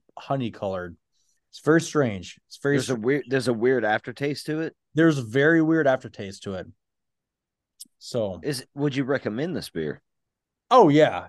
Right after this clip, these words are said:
Speaker 1: Yeah. Thi-,
Speaker 2: Oh.
Speaker 1: this is gonna be rated probably,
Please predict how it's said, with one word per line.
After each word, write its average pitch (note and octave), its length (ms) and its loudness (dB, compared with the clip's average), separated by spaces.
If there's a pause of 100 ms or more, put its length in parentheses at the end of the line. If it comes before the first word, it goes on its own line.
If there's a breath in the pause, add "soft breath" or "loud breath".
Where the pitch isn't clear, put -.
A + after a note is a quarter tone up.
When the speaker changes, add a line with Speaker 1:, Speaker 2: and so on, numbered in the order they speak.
Speaker 1:
Yeah. C3+ 260 2
Thi-, C3+ 140 2
Speaker 2:
Oh. E3+ 180 8
Speaker 1:
this A3+ 240 2
is A#3 160 -8
gonna A3+ 160 2
be A3 180 0
rated F3 540 2
probably, F3+ 1120 0